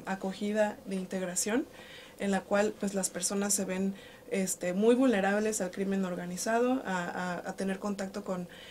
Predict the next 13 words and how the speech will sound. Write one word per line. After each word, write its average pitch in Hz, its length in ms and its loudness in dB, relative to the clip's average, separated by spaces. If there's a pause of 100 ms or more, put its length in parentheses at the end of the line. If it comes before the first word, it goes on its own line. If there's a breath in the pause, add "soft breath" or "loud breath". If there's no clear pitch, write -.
(140)
eh, 185 320 -2 (240)
traficantes, 226 880 0 (360 loud breath)
a, 185 920 2
a 170 140 -8
trasladarse 202 680 4
por 196 180 0
México 214 420 0
por 190 200 -2
vías, 202 460 2
eh, 196 140 2
muy 202 180 2
peligrosas, 202 760 0
irregulares, 190 640 -2